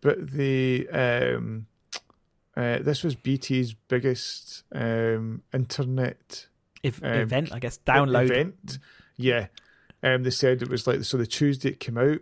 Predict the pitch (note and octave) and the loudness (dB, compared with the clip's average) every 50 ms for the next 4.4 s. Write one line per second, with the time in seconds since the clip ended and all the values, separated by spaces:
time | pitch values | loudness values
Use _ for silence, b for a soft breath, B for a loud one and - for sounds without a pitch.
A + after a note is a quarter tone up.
0 | - - B2 A2 - - A2 G#2 - _ _ - C3 A#2+ A#2 G#2+ B2 G#2+ G#2 - | -6 -6 -6 -6 -4 -6 -8 -8 -10 _ _ 0 0 0 2 2 0 -2 -2 -4
1 | - - - - G#2+ - - - - - A2 G#2 G#2+ G#2+ A2 G#2+ - B B B | -10 -10 -8 -8 -8 -8 -8 -8 -8 -6 -6 -8 -8 -8 -12 -14 -16 B B B
2 | B B B B B B - - C#3 C3 - E3+ D#3+ E3 D3+ - - - E3 D3+ | B B B B B B -4 0 0 4 6 6 6 6 4 4 4 4 4 4
3 | - - - D#3 C#3+ C#3 C3 C#3 - - C#3 C#3 C#3 C3+ C3+ C3+ C3+ C3+ B2+ B2+ | 4 2 4 6 6 6 6 4 2 4 4 4 4 4 6 6 6 4 4 2
4 | B2+ B2+ B2 B2 B2 B2 - - | 0 -2 -4 -6 -6 -8 -10 -12